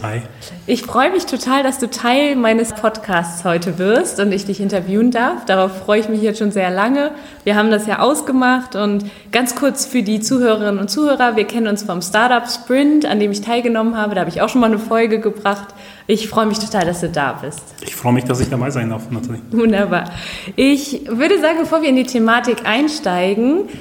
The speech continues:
Speaker 2: vielleicht magst du ein bisschen was über dich erzählen. Wer bist du eigentlich? Was machst du? Wie bist du da hingekommen, wo du gerade bist?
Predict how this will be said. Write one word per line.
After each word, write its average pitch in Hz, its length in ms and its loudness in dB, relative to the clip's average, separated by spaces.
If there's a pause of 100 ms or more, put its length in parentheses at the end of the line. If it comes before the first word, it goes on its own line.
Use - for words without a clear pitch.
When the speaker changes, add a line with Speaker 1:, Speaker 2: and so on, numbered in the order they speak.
(140)
Speaker 2:
vielleicht 240 240 2
magst 262 260 0
du 269 60 4
ein 247 60 2
bisschen 311 340 0
was 247 160 0
über 202 140 2
dich 208 260 2
erzählen. 170 440 0
Wer 202 100 4
bist 311 300 2
du - 60 0
eigentlich? 233 440 0
Was 220 160 -2
machst 254 340 0
du? 233 240 0
Wie 226 80 4
bist 262 280 0
du 233 40 -4
da 214 80 2
hingekommen, 214 580 2
wo 170 80 0
du 170 80 2
gerade 156 300 -2
bist? - 480 -8